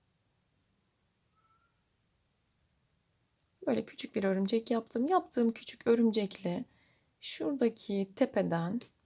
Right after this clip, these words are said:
sık iğne ile tutturdum. Burada pipetimdeki ilmekleri çıkartıyorum. Örneğimin ters yüzünü döndüm. Hemen burada birinci ilmeğe sık iğne ile giriyorum. Hiçbir şey yapmadım.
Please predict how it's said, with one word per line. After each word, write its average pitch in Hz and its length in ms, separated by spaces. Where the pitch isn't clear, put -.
sık - 320
iğne 185 240
ile 175 140
tutturdum. 226 680
Burada 302 200
pipetimdeki 233 560
ilmekleri 196 440
çıkartıyorum. 220 840
Örneğimin 196 420
ters 208 280
yüzünü 220 320
döndüm. 220 380
Hemen 311 340
burada 269 260
birinci 277 360
ilmeğe 226 320
sık - 260
iğne 208 180
ile 214 120
giriyorum. 202 380
Hiçbir - 180
şey 220 160
yapmadım. 190 560